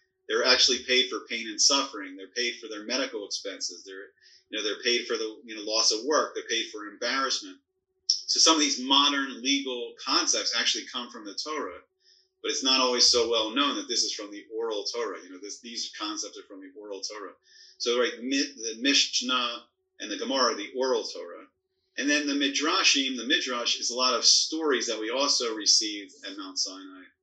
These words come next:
And they have, like, deeper mystical meanings. They, they give us more information about,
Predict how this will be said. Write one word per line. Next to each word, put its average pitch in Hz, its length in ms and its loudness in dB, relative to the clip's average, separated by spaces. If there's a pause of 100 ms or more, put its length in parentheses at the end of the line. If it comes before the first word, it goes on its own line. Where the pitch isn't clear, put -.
(340)
And 110 100 -8
they 120 60 0
have, 120 160 0
like, 110 140 -6 (340)
deeper 123 480 -2
mystical 113 480 0
meanings. 113 600 -6
They, 101 140 -6
they 98 160 -10
give 113 160 -4
us 107 200 -6
more 113 160 -12
information 104 580 -6 (120)
about, 95 340 -12